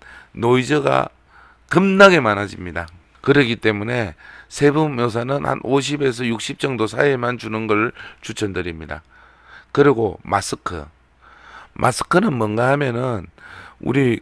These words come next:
그 사람들이 이제 포토샵을 하면서 굉장히 어려워하는 단어가 첫 번째로 레이어, 두 번째가 마스크예요. 마스크는 그냥 우리가 감기 걸리면은 입에 맞고 다니는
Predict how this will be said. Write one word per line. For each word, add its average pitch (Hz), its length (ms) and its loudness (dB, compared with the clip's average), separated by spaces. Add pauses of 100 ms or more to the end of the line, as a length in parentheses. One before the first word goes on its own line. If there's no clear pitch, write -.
그 101 540 2
사람들이 147 560 2
이제 104 180 2
포토샵을 131 600 0
하면서 113 560 -2 (320)
굉장히 135 640 0
어려워하는 117 600 2
단어가 104 540 -4 (640)
첫 - 180 0
번째로 120 440 2
레이어, 101 440 2 (300)
두 143 120 -2
번째가 127 360 0
마스크예요. 90 600 -6 (760)
마스크는 135 760 2 (320)
그냥 160 280 8
우리가 147 280 4
감기 143 340 2
걸리면은 113 500 2
입에 139 280 0
맞고 131 320 0
다니는 113 560 -2